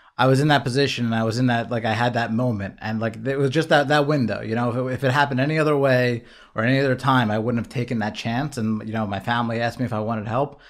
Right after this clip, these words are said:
and I said yes. And, like, that, and I think a lot of people have that and, like, that sets off a chain of events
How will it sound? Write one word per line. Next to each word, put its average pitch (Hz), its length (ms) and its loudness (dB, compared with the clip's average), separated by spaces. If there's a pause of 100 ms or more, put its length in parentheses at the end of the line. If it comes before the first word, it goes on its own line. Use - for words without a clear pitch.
(160)
and 117 100 -2
I 113 80 -4
said 104 220 -6
yes. 117 320 -4
And, 110 100 -2
like, 104 160 -4
that, 143 400 0 (360)
and 131 120 0
I 131 80 2
think 139 240 -2 (400)
a 135 60 -2
lot 147 240 4
of 160 80 0
people 123 180 -4
have 120 320 0
that 120 400 0
and, 120 180 -2
like, 113 260 -4
that 117 180 0
sets 135 180 -2
off 123 140 -8
a - 20 -8
chain 127 240 -2
of 117 80 -4
events 107 600 -6